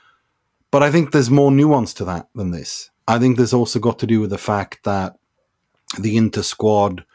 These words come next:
is not as good as I, as an Interista, would hope that it would have been this season. Romelu Lukaku is clearly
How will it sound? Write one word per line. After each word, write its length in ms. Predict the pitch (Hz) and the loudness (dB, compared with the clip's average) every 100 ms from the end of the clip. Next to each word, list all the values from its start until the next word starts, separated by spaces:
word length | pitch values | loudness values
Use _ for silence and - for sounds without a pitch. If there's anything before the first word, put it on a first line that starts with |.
| _ _ _ - | _ _ _ -4
is 160 | 120 | 0
not 240 | 123 123 117 | 2 4 2
as 160 | 104 | -2
good 500 | - 117 107 107 104 - _ | -4 -2 0 -2 -6 -18 _
as 200 | 117 107 | -4 -4
I, 360 | - 113 110 110 - | -2 0 0 -2 -6
as 100 | 98 | -4
an 80 | 110 | -2
Interista, 460 | 104 104 101 - | -2 -4 -6 -4
would 140 | 98 92 | -4 -2
hope 340 | 123 156 - | 0 0 0
that 120 | 151 | -2
it 80 | 143 | 0
would 260 | 139 160 175 _ _ - | 2 0 -4 _ _ -6
have 120 | 135 | 0
been 240 | 165 202 - _ | 0 0 -6 _
this 140 | - 135 | -8 0
season. 400 | 160 147 180 180 _ - - - - | 0 2 -2 -6 _ -20 -20 -20 -8
Romelu 320 | 113 110 113 | 0 2 4
Lukaku 500 | 110 107 113 110 131 | 2 0 -2 -2 0
is 80 | 113 | -2
clearly 720 | - - - 117 131 98 110 | -4 -10 0 2 2 0 -8